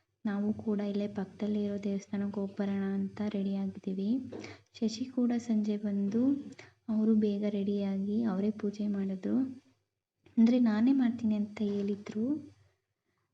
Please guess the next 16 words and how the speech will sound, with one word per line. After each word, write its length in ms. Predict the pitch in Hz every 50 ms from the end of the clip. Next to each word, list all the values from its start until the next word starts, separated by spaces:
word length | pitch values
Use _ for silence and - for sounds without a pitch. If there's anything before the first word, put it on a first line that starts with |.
| _ -
ಹಾಗೆ 360 | 214 202 196 196 196 196 196
ಮಕ್ಕಳನ್ನು 500 | 202 196 196 - - 208 202 202 202 196
ಕೂಡ 160 | 196 208 202 202 196
ರೆಡಿ 240 | 202 196 196 196
ಮಾಡ್ಕೊಂಡು 960 | 196 196 196 196 196 - - - 196 196 196 196 202 220 240 269 277 - - - - _ _ _ _ _ _ _ _ _ _ _ _ -
ಎಲ್ರೂ 300 | 226 214 208 214 214 214
ಕೂಡ 240 | - - 214 202 208 208 202
ದೇವಸ್ಥಾನಕ್ಕೆ 540 | 214 202 208 - - 214 208 202 202 - 214
ಹೊರಟ್ವಿ. 720 | 202 196 196 - - _ - 214 240 262 - - - - _ _ _ _ 220
ಭಗತ್ನ 420 | 214 208 208 220 220 220 - 233 240
ರೆಡಿ 280 | 233 226 208 202 208 214
ಮಾಡಿಬಿಟ್ಟಿದ್ದೆ, 880 | 220 220 220 214 208 214 202 - - - 208 202 202 - 202 190 202 240 285 - - - _ _ _ _ - - - - - _ _ 226
"ನಿನ್ನ 180 | 214 208 208
ದೇವಸ್ಥಾನಕ್ಕೆ 500 | 202 208 208 - - 226 220 220 220 220
ಹೋಗೋಣಪ್ಪ" 460 | 208 208 214 208 208 196 202 - -
ಅಂತ. 300 | 202 196 202 196 196 -